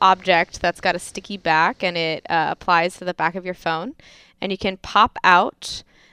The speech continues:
this, it's, it, it acts like a little kickstand for your phone. Um, you can use it to hold between your fingers, so when you're taking a picture, you can just use one hand. Um, you can text with one hand a lot easier 'cause you can hold on to it. It's basically like a little handle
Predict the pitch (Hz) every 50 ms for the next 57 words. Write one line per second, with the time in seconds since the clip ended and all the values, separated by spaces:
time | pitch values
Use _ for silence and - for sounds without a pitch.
0 | _ _ _ - 190 196 185 185 - - - - - - 196 - - - 214 214
1 | - - 214 202 185 202 - - 220 214 214 202 208 190 180 - - - 226 -
2 | - - - 233 220 214 214 214 - - - 214 208 202 202 196 - - - 202
3 | 196 196 196 190 190 190 185 185 190 180 - - 175 170 165 160 160 160 160 165
4 | - 180 185 - - 196 185 180 185 180 190 180 - - - 180 175 190 185 180
5 | 180 175 175 175 - - 185 - 190 175 170 170 - - 214 214 214 208 208 202
6 | 196 196 - - 190 180 175 170 - 190 - - 175 170 - - 202 190 - -
7 | - 196 185 185 185 180 180 175 - - 185 170 165 165 - 175 175 - - 175
8 | 170 165 - 170 160 165 - - - 269 262 254 247 240 233 220 220 220 - -
9 | - - - - - - - - _ - 190 190 185 180 185 175 - 175 165 -
10 | - 240 262 - - - 233 220 - 226 214 208 208 214 202 202 196 196 196 185
11 | - - 190 196 190 180 185 190 185 185 185 - - 185 185 180 - 180 180 175
12 | 180 180 175 175 170 175 175 170 - 175 170 170 165 165 165 - 202 - - 202
13 | 220 240 247 214 - 170 170 165 175 170 160 156 - 151 175 165 160 165 160 156
14 | 139 117 120 127 -